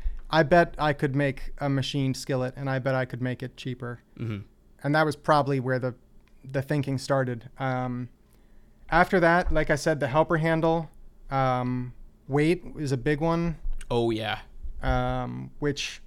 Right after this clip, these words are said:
Speaker 1: a lot of modern skillets are a lot heavier than most vintage skillets.
Speaker 2: Mm-hmm.
Speaker 1: And, uh, that didn't make sense to me either, 'cause I thought if everyone's so excited about the light ones, there isn't,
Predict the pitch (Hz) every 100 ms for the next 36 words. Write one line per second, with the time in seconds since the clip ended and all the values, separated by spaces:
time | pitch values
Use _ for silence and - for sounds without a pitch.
0 | - 139 135 143 147 147 123 - - -
1 | - - 143 139 139 147 147 139 156 143
2 | 147 143 - 135 127 131 143 131 135 139
3 | - 147 139 143 143 135 - - - -
4 | 135 131 131 127 127 131 - - - _
5 | 143 131 131 127 131 139 135 131 - 139
6 | 123 123 - - 117 110 95 - _ _
7 | - - 139 127 127 127 127 127 127 123
8 | 123 - _ _ _ 147 143 147 165 156
9 | 151 - 156 143 151 147 151 147 143 139
10 | 143 139 147 143 143 143 151 143 - 151
11 | 147 139 139 131 135 147 147 131 127 123
12 | - - 147 156 165 156 -